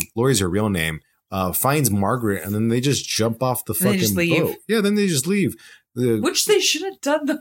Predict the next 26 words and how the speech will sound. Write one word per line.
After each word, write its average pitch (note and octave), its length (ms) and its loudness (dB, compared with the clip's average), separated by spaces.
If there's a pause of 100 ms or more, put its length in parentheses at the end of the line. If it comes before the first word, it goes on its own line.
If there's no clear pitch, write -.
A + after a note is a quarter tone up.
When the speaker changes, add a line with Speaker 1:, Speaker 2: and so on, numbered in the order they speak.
Speaker 2:
whole B3+ 260 -4
fucking A#3+ 360 -6
time. D3 100 -2
Speaker 1:
Yeah, A3+ 420 2
I C#3+ 80 0
mean, F3 200 2
they F#3+ 80 4
were A3+ 100 2
trying B2+ 220 2
to G#2 80 2
find E2 200 0
a D#2 40 -4
boat, D2 320 -6
right? F#2 260 -2
Like, F#2+ 140 0
Speaker 2:
Yeah. - 120 0
Speaker 1:
they, A2 120 2
they B2 120 2
didn't C3 160 -2
find A2 160 0
the F#2 60 0
raft F#2 300 0
till F2+ 160 -2
a D#2+ 40 -2
second D#2 320 -4
ago. D2+ 380 -10